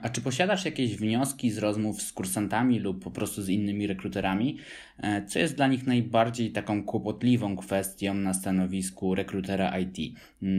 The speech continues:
Na co najczęściej żalą się rekruterzy, rekruterzy, jeśli chodzi o,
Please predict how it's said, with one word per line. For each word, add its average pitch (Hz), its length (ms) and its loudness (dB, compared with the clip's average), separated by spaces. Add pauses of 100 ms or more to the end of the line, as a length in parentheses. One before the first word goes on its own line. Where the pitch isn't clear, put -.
(140)
Na 110 120 2
co 113 140 0
najczęściej 107 640 0
żalą 98 340 0
się 95 180 -4
rekruterzy, 95 840 -2 (100)
rekruterzy, 101 640 -2
jeśli 95 320 -2
chodzi 95 360 -2
o, 90 300 -4